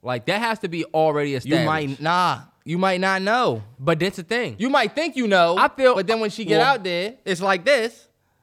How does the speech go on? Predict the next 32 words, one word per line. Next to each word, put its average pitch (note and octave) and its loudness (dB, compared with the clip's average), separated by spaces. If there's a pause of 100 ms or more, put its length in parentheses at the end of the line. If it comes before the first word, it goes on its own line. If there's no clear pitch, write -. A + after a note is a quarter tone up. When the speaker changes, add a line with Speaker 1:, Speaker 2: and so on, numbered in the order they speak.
(180)
Speaker 1:
But A3 -2
that's C4+ 0
the B3 -10
thing. A#3 0
I, A3+ 0
I - 4
don't A#3+ -2
believe, G#3+ -2
I G3+ 4
don't A#3 -2
agree E3 -4
with E3+ -10
that, A#2 -4
though. F#2+ -10 (100)
I A3+ 2
feel A#3+ 0
like F#3 2
you, B3+ -6 (160)
if G#3 -2
you D4 -4
wanna C4 -2
fly F#3+ 0
somebody E3 -4
out, G2 -8
Speaker 2:
Yeah. D3 -2 (640)
Speaker 1:
y'all G#3 2
should A#3 -6
have E3 -2
already G3 0
built F3 -6
chemistry F#3+ -10 (1040)
enough F#3 -2